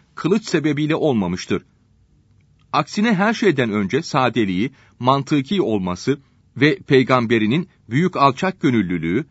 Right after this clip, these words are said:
sözünü daima tutması, yakınlarına ve Müslüman olan herkese karşı sonsuz sadakati sebebiyle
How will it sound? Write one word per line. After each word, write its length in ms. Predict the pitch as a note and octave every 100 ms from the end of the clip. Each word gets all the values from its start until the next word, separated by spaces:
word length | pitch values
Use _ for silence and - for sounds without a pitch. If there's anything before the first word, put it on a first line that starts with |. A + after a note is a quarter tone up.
| _ _ _
sözünü 520 | - C#3+ B2 F3+ G3
daima 500 | D#3+ F#3 F3+ D3+ C#3
tutması, 540 | - A2 G2+ - G#2+ - _ _ _ -
yakınlarına 760 | A#2+ C3+ B2+ A2+ G2+ F2 G2 - _ _
ve 200 | A2+ A#2 - -
Müslüman 500 | G2+ A#2+ A#2+ A2+ G3
olan 260 | E3+ E3+
herkese 580 | C#3+ F3+ A3 F3+ C#3 A2+
karşı 400 | - G#2 G2 C3
sonsuz 460 | - C#3+ D3 - G3
sadakati 640 | - A#2 G#2 F#2+ A2 G#2
sebebiyle 580 | - A2 G2 E2+ F2 D3+